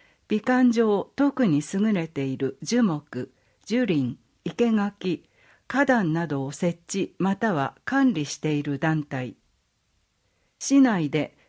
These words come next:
緑豊かな都市景観の創出と、ヒートアイランド現象の緩和に資する屋上緑化、壁面緑化、緑のカーテンを含む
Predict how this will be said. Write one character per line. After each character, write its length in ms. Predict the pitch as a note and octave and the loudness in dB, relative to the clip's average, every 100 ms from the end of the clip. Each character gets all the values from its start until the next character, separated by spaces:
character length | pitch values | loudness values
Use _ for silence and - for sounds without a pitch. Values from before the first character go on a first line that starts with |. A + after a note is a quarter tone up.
| - | 0
緑 500 | A#3+ D4 C#4+ G3 E3 | 6 6 6 4 4
豊 280 | A3+ A#3+ G3 | 2 0 -4
か 180 | D#3+ D3 | -2 0
な 240 | C#3 - - | 0 -4 -4
都 140 | G#3 | -4
市 160 | - - | -4 2
景 200 | D4 C#4 | 4 4
観 280 | G3 D#3+ D3 | 2 2 2
の 120 | C#3+ | 0
創 280 | - F#3 F#3 | 0 0 -2
出 320 | - E3+ E3 | -6 -8 -6
と、 300 | D#3 C#3+ - _ - _ _ | -4 -6 -8 _ -20 _ _
ヒ 160 | C4+ C#4 | 2 2
ー 60 | |
ト 160 | C#4 C4 | 4 4
ア 100 | B3+ | 4
イ 60 | A#3+ | 4
ラ 160 | A#3 | 4
ン 80 | A3 | 4
ド 140 | A3 | 2
現 300 | G#3 A3+ G#3 | 2 2 2
象 200 | - C#3+ | 0 -2
の 240 | C3+ C3 - - | 0 -2 -6 -2
緩 280 | A3+ B3 | 0 2
和 140 | A3+ G#3 | 2 0
に 160 | G3+ | 0
資 160 | G3 G3 | -2 -6
す 220 | - F3+ | -4 -4
る 240 | C#3 C3 - _ - _ - | -4 -6 -8 _ -20 _ -8
屋 320 | F#3+ - C#4 | -4 2 2
上 240 | B3 B3 | 6 4
緑 240 | A3+ G#3 G#3 _ - | 6 2 0 _ -8
化、 180 | C3+ - _ _ _ _ | -8 -8 _ _ _ _
壁 280 | G#3 - C#4 | -6 4 8
面 240 | C4 B3 | 8 6
緑 220 | A3 G#3 G3+ - | 4 2 -2 -8
化、 180 | C3 - _ _ _ _ A#3 | -8 -8 _ _ _ _ 4
緑 460 | C#4 C#4 A3+ D#3+ | 6 6 4 2
の 120 | C#3+ | 0
カ 220 | D3 G3+ F3+ | -2 -4 -4
ー 20 | |
テ 160 | C#3+ | -2
ン 140 | C#3+ C3 | 0 0
を 80 | C#3 | -4
含 320 | - - D#3+ | -8 -4 -2
む 200 | C3 | -2